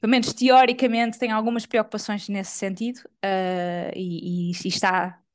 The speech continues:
preocupado com a forma como, como o trabalho está a mudar, eh, e como é que, eh, o, a lei do trabalho e a segurança social podem, podem mudar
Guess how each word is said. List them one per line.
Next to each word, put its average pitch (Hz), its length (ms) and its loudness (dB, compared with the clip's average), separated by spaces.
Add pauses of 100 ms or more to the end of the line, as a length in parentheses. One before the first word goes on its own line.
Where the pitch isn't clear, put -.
preocupado 185 500 2
com - 80 -12
a 175 40 -6
forma 180 320 0
como, 175 440 -6
como 175 260 -6
o 175 60 -6
trabalho 190 300 2
está 190 240 2
a 190 40 2
mudar, 185 480 0 (460)
eh, 180 480 -2
e 175 120 -8
como 196 200 -4
é 185 80 0
que, 170 420 -8
eh, 165 280 -2
o, 170 100 -4 (200)
a 170 300 -2
lei 185 180 4
do 180 100 -14
trabalho 180 520 2
e 170 160 -4
a 165 40 -6
segurança 170 320 -8
social 175 320 -2
podem, 165 400 -6
podem 165 320 -4 (260)
mudar 180 400 0